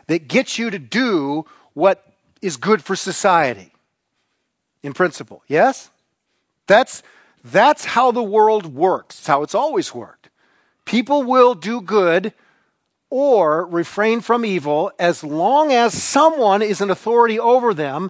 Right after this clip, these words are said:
that's either giving them, uh, uh, there's a threat involved, there's a sword, or there's the power to tax. That's, that's the way the world works. Does anyone want to dis-, disagree with that? That's, that's how it works.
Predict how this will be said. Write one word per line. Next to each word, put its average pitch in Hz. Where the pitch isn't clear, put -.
that's 185
either 185
giving 294
them, 202
uh, 175
uh, 160
there's 185
a 185
threat 294
involved, 139
there's 147
a 143
sword, 185
or 180
there's 175
the 160
power 196
to 185
tax. -
That's, -
that's 208
the 269
way 220
the 190
world 165
works. 143
Does 127
anyone 156
want 156
to 147
dis-, 135
disagree 139
with 120
that? 104
That's, 156
that's 180
how 208
it 214
works. 240